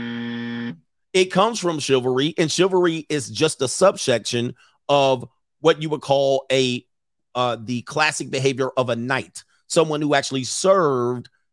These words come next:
into the protection model. And one of the phases of this service was chivalry. Chivalry was just not sta-, standalone, uh,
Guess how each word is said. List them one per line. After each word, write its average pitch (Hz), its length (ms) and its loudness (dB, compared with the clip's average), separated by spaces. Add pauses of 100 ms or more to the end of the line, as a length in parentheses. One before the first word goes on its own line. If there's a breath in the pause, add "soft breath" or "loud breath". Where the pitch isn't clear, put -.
(200)
into 156 260 0
the 135 120 0
protection 156 520 0
model. 107 440 0 (180 soft breath)
And 156 320 2
one 220 180 4
of 220 100 2
the 160 120 2
phases 139 380 -2
of 135 100 0
this 131 160 -4
service 156 680 0 (460)
was 123 240 4
chivalry. 113 520 0 (440)
Chivalry 214 520 4
was 156 220 -4
just 143 300 -2
not 143 260 0 (240)
sta-, 180 420 0
standalone, 156 800 0 (360)
uh, 127 280 2